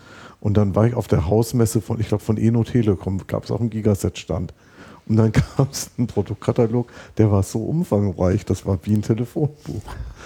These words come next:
Und auch der Vertriebsmann, ich hab den dann so ein bisschen gefragt und der konnte mir aber nicht wirklich weiterhelfen. Ich dann gesagt, ja, ich brauche Connectivity zum, zum Rechner, das Adressbuch überspielen und so. Und der war da auch mit überfordert. Das war eine, eine Produktpalette, die ist,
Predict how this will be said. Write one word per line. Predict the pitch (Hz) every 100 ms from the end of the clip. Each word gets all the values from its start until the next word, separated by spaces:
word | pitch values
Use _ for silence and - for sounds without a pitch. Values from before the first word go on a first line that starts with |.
| - - -
Und | 120 107
auch | 117 123
der | - 113
Vertriebsmann, | - 107 - 110 - 139
ich | 107
hab | -
den | 117
dann | 104 101
so | 110
ein |
bisschen | 104 - 104
gefragt | 92 - - 104 135 110
und | 113 107 - - - - -
der | 110
konnte | - - 113
mir | 110
aber | 107 110
nicht | 107 -
wirklich | 117 - -
weiterhelfen. | - - - 92 85 - 104
Ich | -
dann | 107
gesagt, | 110 113
ja, | 107
ich | 110
brauche | 107 101
Connectivity | - 98 - 104 104 - 101
zum, | - 101 101 - -
zum | - 92
Rechner, | 120 135 135
das | 110 107 - -
Adressbuch | - 107 - - 120
überspielen | 110 113 - - 117 117
und | 110
so. | - 95 - - - -
Und | - 101
der | -
war | - 107
da | 123
auch | 117 -
mit | -
überfordert. | - 110 98 - 117 101 104
Das | 98
war | 110
eine, | 107 101 98 -
eine | - 110
Produktpalette, | - 101 104 - - 117 107
die | 110
ist, | - 110 - -